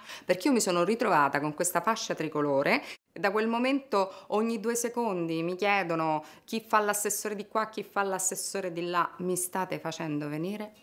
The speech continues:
l'ansia, ve lo devo dire. La prima cosa che ho fatto naturalmente è stata quella di cercare di mettermi in contatto con Gianroberto Casaleggio. Mi è stato risposto: "Non è più tra noi".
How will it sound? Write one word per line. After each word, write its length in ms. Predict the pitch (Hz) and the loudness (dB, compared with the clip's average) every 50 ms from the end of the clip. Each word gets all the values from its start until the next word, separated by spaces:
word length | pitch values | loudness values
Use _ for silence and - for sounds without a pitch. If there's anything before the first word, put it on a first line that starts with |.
| _ _ | _ _
l'ansia, 920 | - 165 165 175 170 165 147 135 135 131 - - - - 139 135 135 135 139 - - - - - | -8 -4 -2 0 0 -2 -2 -6 -10 -10 -8 -8 -8 -6 -6 -8 -8 -8 -10 -12 -16 -16 -16 -14
ve 200 | - 147 175 180 | -4 0 0 2
lo 140 | 180 185 185 | 4 2 2
devo 640 | 185 190 214 240 262 262 240 247 247 247 247 247 - | 2 2 0 0 0 0 0 0 -2 -4 -4 -8 -14
dire. 800 | - 147 147 143 165 156 151 147 139 135 135 139 139 147 147 - _ _ _ - | -14 -10 -8 -4 -4 -2 -2 -2 -2 -2 -2 -4 -4 -6 -8 -10 _ _ _ -4
La 100 | - 170 | -2 -2
prima 180 | 165 196 196 196 | 0 0 0 0
cosa 160 | 208 226 220 | 0 -2 -4
che 60 | 226 | -4
ho 40 | 220 | -4
fatto 240 | 220 - 269 269 220 | -6 -6 -6 -6 -6
naturalmente 640 | 180 165 160 180 175 196 226 247 240 240 - 165 - | -6 -6 -4 -4 -4 -4 -4 -6 -6 -4 -4 -4 -2
è 40 | - | -2
stata 280 | 156 - 170 160 170 165 | -4 -4 -4 -4 -2 -2
quella 340 | 240 262 240 185 156 151 - - - - | -2 -2 0 2 2 0 0 -2 -12 -10
di 100 | - 208 | -6 -4
cercare 280 | 175 240 240 - 262 254 | -2 -2 0 0 0 0
di 80 | 240 240 | 0 0
mettermi 320 | 240 233 240 247 226 240 | 0 0 -2 -2 -2 -2
in 80 | 240 226 | -2 -2
contatto 480 | - 247 240 240 269 254 - - 156 | -2 -4 -2 -2 -2 -2 -2 -4 -4
con 140 | 147 147 147 | -4 -2 -4
Gianroberto 560 | 139 147 143 143 147 139 147 143 - - 151 | -4 -4 -4 -4 -4 -4 -4 -4 -4 -4 -4
Casaleggio. 720 | 143 147 147 156 147 147 147 143 143 - 156 156 151 151 - | -4 -2 -2 -2 0 0 -2 -4 -2 -2 0 0 0 -2 -4
Mi 100 | 175 175 | -6 -6
è 40 | |
stato 260 | 175 170 180 170 185 175 | -6 -6 -6 -4 -4 -6
risposto: 800 | 175 170 - - - 175 170 - - - - 165 165 165 - - | -6 -8 -8 -6 -6 -6 -6 -8 -8 -4 -2 0 0 0 -2 -4
"Non 160 | - 170 175 175 | -6 -4 -4 -4
è 60 | 165 | -4
più 180 | 170 - 170 | -6 -10 -16
tra 180 | - - 165 156 | -12 -8 -8 -6
noi". 440 | 156 160 165 160 147 139 143 139 | -6 -6 -6 -6 -6 -6 -6 -8